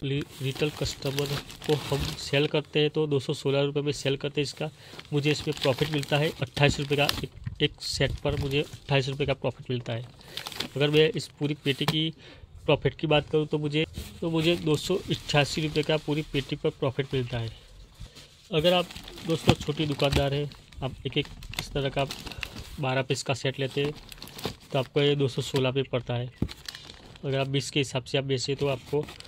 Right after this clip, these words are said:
दो सौ चालीस रुपये बनते हैं इसके। इस पैकेट एक सेट बेचने पर आपको दो सौ चालीस रुपये बनते हैं। अगर आप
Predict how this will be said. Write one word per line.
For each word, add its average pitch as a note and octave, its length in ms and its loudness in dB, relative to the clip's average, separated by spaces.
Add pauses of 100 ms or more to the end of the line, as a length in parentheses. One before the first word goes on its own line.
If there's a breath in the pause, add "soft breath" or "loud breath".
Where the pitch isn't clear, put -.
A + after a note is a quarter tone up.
(460 loud breath)
दो D3 120 4
सौ D3+ 140 2
चालीस C3+ 360 2
रुपये C3+ 160 -2
बनते B2+ 280 -4
हैं A#2 160 -2
इसके। B2 280 -10 (460)
इस - 160 -6 (460)
पैकेट B2+ 240 -2 (260)
एक C#3 140 -2
सेट C3+ 240 0
बेचने C3+ 340 0
पर B2 140 -4
आपको C3 240 -4
दो C3+ 100 0
सौ C3 120 -4
चालीस B2 360 -2
रुपये C3+ 140 0
बनते C3 220 0
हैं। C3 100 2
अगर C3+ 240 4
आप C3+ 120 0